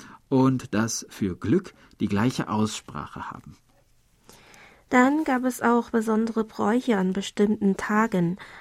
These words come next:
Speaker 2: Am fünfzehnten Januar nach dem Mondkalender aß man in getrocknete,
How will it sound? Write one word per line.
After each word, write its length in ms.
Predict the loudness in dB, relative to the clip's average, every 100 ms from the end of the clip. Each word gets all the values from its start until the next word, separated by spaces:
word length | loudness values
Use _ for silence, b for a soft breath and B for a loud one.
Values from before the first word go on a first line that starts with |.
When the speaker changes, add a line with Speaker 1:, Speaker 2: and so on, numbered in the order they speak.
| B
Speaker 2:
Am 160 | -2
fünfzehnten 720 | 0 -2 -4 -2 0 2 4 4
Januar 420 | 4 2 0 0
nach 280 | 0 -2 -2
dem 160 | 0
Mondkalender 920 | 2 0 -2 -6 -4 0 0 0 -4 -2
aß 320 | -4 -4 -2
man 260 | -2 -2
in 320 | -2 -2 0 -2
getrocknete, 920 | -4 -4 -6 -2 -2 -2 0 0